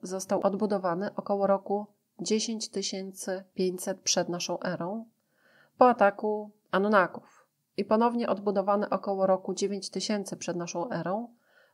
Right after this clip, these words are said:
po kataklizmie Atlantydy. Kompleks piramid w Sakarze w Egipcie został po raz pierwszy zbudowany przez rasę Ejani po Atlantydzie jako bezpośrednie połączenie z pozostałymi wyspami lemuriańskimi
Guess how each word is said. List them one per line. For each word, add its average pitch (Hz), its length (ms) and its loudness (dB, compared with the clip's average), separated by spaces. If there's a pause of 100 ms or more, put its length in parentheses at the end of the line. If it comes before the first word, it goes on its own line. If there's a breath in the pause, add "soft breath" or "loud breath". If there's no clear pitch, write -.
po 226 120 2
kataklizmie 202 680 0
Atlantydy. 185 640 -4 (1400)
Kompleks 262 420 6
piramid 226 440 2
w - 40 -6
Sakarze 202 440 -2
w 196 60 -8
Egipcie 185 500 -4
został 202 300 -4
po 202 100 -2
raz 190 140 0
pierwszy 208 380 -2
zbudowany 196 500 -2
przez 180 200 -6
rasę 190 340 0
Ejani 185 400 -4 (120)
po - 160 6
Atlantydzie 190 640 -2
jako 180 400 0
bezpośrednie 202 680 -2
połączenie 190 640 -6
z - 80 -8
pozostałymi 196 840 0
wyspami 185 500 2
lemuriańskimi 170 1040 -6